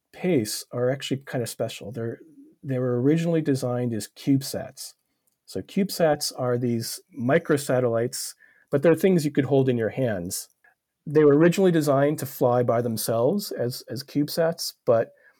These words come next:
at some point, uh, we, we found a way to collaborate. So they're essentially attached to the side. They're going along for a ride on, on pace. Um, and that's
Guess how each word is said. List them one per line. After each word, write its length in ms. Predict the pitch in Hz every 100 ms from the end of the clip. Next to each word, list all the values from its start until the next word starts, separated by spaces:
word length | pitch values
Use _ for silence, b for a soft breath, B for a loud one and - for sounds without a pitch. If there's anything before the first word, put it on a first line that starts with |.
| b 131
at 80 |
some 240 | - 156 160
point, 380 | 165 143 131 - _ _ _ -
uh, 280 | 110 95 95
we, 260 | 127 113 135 _
we 300 | 147 113 107 - _ _ _ _ _ -
found 260 | 147 147
a 60 | 139
way 160 | 127
to 80 | 123
collaborate. 800 | - - 123 156 143 120 110 -
So 120 | 113
they're 200 | 120 135
essentially 460 | 135 135 131 135 113
attached 420 | - 127 123 -
to 60 | 113
the 120 | 104
side. 240 | - 107 143
They're 100 | 151
going 180 | 170
along 180 | 156 147
for 140 | 139 127
a 60 |
ride 420 | 113 110 85 87 _ b b b b
on, 180 | 113 107 -
on 160 | 107
pace. 460 | - 95 - - - _ _ _ _ _ _ - - -
Um, 280 | 107 92 - b b b
and 100 | 147
that's 280 | 180 -